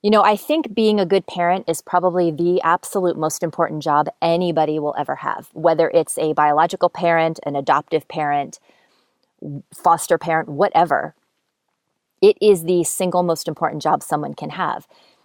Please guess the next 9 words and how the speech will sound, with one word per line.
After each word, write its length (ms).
And 140
if 140
you 160
are 120
dating 760
as 240
a 80
single 340
parent, 640